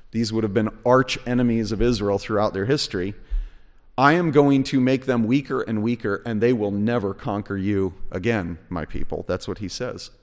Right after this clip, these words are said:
He says in verse five, "Your own eyes shall see this, and you will say, 'Great is the Lord beyond the border of Israel.'"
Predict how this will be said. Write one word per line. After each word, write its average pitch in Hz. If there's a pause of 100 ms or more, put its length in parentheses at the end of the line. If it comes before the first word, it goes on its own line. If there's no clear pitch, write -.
(600)
He 123
says 156
in 143
verse 127
five, 131 (580)
"Your 143
own 143
eyes 117
shall 101
see 113
this, - (560)
and 113
you 95
will 104
say, 92 (440)
'Great 120
is 104
the 98
Lord 92
beyond 98
the 90
border 87
of 80
Israel.'" 78